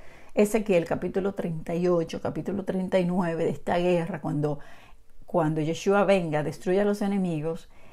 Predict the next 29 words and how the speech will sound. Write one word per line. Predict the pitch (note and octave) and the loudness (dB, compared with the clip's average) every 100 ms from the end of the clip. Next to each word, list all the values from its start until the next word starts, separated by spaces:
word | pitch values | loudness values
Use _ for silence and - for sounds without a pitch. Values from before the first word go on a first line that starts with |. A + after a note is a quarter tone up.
| - - | -14 -4
dice | F3+ F3+ F#3 | -2 0 0
que | G3+ | 0
se | - F3 | -2 -4
estará | - F3+ F3 G3+ - - | 0 2 2 0 -2 -6
quemando | F3+ E3 F3+ G3 E3+ D3+ D#3 | -2 0 2 2 2 0 0
todo | F#3+ G3+ G#3+ | 0 2 2
eso | G#3 G3 - D3+ | 2 0 -2 -6
por | - E3 | -4 -4
siete | - E3+ F#3 F3+ | -4 -4 -2 0
años | F#3 D#3+ D3+ - | 0 0 -4 -6
y | |
que | - D#3 | -6 -4
los | D#3+ - | -4 -4
huesos | F3+ G3 G#3+ F#3 | 2 4 4 0
de | D#3+ E3 | -2 -2
los | D#3+ | -2
muertos | E3 F#3 F3 - | -2 0 -2 -4
que | - | -4
han | F3 | -4
caído | E3+ F3+ E3+ D#3 D3 | 0 2 2 0 -2
por | E3 E3 | -4 -6
siete | - F3+ F#3 | 0 0 0
meses | G#3 D3+ D3+ - | -4 -4 -6 -8
serán | - C#3+ | -6 -4
recogidos. | D3+ D3 - E3 D#3 C3+ - - - - - | -4 -2 -2 0 0 -2 -4 -16 -18 -16 -8
La | C#3+ C#3+ | -4 -4
tierra | - E3 F3+ F#3 | -2 0 0 0
será | - D3+ D3+ C#3+ - - - | -4 -2 0 -2 -6 -14 -10
limpia. | G#3 F3+ F3 D#3 C#3 D3 - | -4 0 2 0 -2 -6 -8